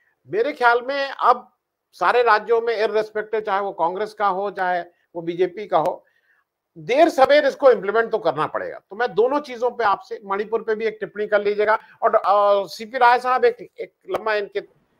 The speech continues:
मैं दर्शकों, आप, आपका cataract का operation हुआ था, उसमें थोड़ा time लग गया, इसलिए बहुत दिनों से बाहर थे, action में नहीं थे, बहुत दिनों बाद मैंने आग्रह करता था, मैं रोज पूछता रहता था, "अब तबीयत ठीक हुई,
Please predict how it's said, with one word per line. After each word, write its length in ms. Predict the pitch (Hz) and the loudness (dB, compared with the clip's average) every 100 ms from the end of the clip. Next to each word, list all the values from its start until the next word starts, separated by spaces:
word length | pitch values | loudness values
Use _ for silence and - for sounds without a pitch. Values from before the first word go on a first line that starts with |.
| _ _ | _ _
मैं 480 | 160 175 180 160 147 | -6 0 0 0 -4
दर्शकों, 520 | 135 156 160 220 202 | -6 -4 0 0 2
आप, 240 | 196 202 - | 2 2 2
आपका 260 | 180 190 208 | 2 4 2
cataract 500 | 202 170 170 226 - | 4 2 4 0 2
का 80 | 196 | 2
operation 360 | 175 175 220 | 2 -8 -6
हुआ 200 | 214 202 | -2 -2
था, 220 | 202 208 | 0 -2
उसमें 320 | 196 - 160 - | -2 -6 -14 -14
थोड़ा 460 | _ _ - 160 | _ _ -6 -2
time 280 | 156 165 214 | 0 0 4
लग 180 | 214 190 | 2 2
गया, 280 | 208 220 - | -2 -2 -8
इसलिए 220 | 170 208 | -10 -4
बहुत 180 | 196 190 | 0 0
दिनों 240 | 175 185 233 | 0 -2 -2
से 340 | 233 220 - _ _ _ | 0 -4 -4 _ _ _
बाहर 300 | 147 165 233 | 2 6 4
थे, 260 | 233 220 170 | 4 4 4
action 300 | - 247 233 | 0 -8 -4
में 60 | |
नहीं 160 | 214 226 170 | -2 -4 -4
थे, 140 | 180 _ _ _ _ | -8 _ _ _ _
बहुत 180 | 165 196 | -4 -2
दिनों 180 | 190 190 | -2 2
बाद 200 | 202 202 | 2 0
मैंने 160 | 202 | 0
आग्रह 320 | 180 165 190 | 2 2 0
करता 340 | 190 190 165 196 | -2 -4 -4 -6
था, 60 | |
मैं 100 | 190 | -4
रोज 180 | 180 226 - | 2 2 2
पूछता 240 | 214 - 208 | -10 -2 0
रहता 240 | 190 190 | 0 -2
था, 100 | 185 | 0
"अब 240 | 208 - | -2 0
तबीयत 200 | 202 190 | -4 -4
ठीक 120 | 190 185 | -8 -8
हुई, 240 | 190 180 | -6 -6